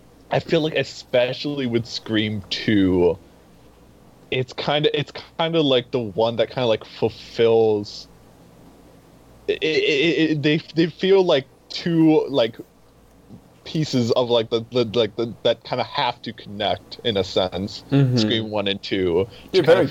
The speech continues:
Speaker 1: fulfill
Speaker 2: connected
Speaker 1: that
Speaker 2: movies.
Speaker 1: premise of, like, taking down the genre.
Speaker 2: Right.
Speaker 1: Whereas the first one obviously has all the meta commentary on the slasher genre, but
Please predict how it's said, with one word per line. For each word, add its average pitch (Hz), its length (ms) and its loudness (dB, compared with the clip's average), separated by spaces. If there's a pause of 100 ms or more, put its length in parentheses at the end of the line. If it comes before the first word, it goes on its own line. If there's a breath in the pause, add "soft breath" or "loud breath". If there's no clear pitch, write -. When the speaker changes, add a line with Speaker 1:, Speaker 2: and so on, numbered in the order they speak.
Speaker 1:
fulfill 123 320 4
Speaker 2:
connected 110 80 4
Speaker 1:
that 110 140 4
Speaker 2:
movies. 135 120 2
Speaker 1:
premise 107 380 0
of, 107 140 0
like, 101 180 0
taking 110 420 -4
down 98 320 0
the 98 120 0
genre. 90 680 0 (540 loud breath)
Speaker 2:
Right. 123 80 -2 (160)
Speaker 1:
Whereas 110 240 2
the 127 80 -2
first 165 280 2
one 135 120 0
obviously 113 400 0
has 107 340 0
all 104 140 0
the 107 100 -2
meta 101 460 -2
commentary 98 500 0
on 95 240 0
the 92 120 4
slasher 92 520 0
genre, 92 400 2
but 98 180 2